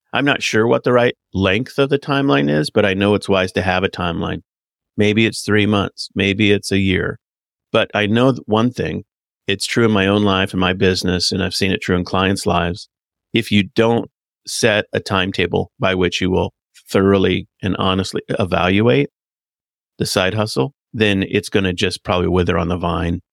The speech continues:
and, or, or you'll just continue to plow money and effort into it and, and, and feel the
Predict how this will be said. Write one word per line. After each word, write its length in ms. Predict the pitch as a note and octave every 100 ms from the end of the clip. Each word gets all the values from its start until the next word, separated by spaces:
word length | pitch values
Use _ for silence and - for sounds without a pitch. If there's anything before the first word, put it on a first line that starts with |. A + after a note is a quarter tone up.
| _ G2+
and, 320 | F2+ F2+ E2+
or, 140 | B2+ -
or 160 | C#3
you'll 120 | C#3
just 180 | B2+ B2
continue 320 | C3 A2+ A#2
to 80 | G2+
plow 340 | F2 G#2+ F#2+ F#2+
money 300 | F#2+ F#2 F#2
and 80 | F#2
effort 280 | F#2 F2+ F2+
into 320 | F#2+ F#2+ F2
it 80 | F2
and, 180 | E2+ F2+ _ -
and, 240 | F2+ -
and 340 | - F2+ F2 - _ _
feel 300 | - F2+ F2
the 160 | F2+